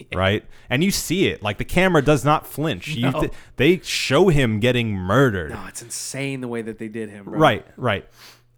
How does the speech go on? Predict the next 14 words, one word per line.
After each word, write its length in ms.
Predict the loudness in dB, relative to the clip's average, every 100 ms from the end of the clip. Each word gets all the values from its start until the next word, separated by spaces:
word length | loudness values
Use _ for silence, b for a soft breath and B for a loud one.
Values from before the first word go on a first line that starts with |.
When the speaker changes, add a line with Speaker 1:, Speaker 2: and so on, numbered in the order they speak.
| _
Speaker 2:
And 320 | -2 -2 -2 -10 _ -4
it 140 | 0
reminded 420 | 2 2 2 2
me 120 | 2
a 60 | 2
lot 280 | 4 4 4
of 140 | 2
another 340 | 0 2 2 2
scene 240 | 0 0
that 180 | -2 0
bothered 380 | 0 2 0 0
me, 360 | -2 -2 -6 -6
uh, 300 | -2 0 0
from 500 | -2 -4 -2 -2 -2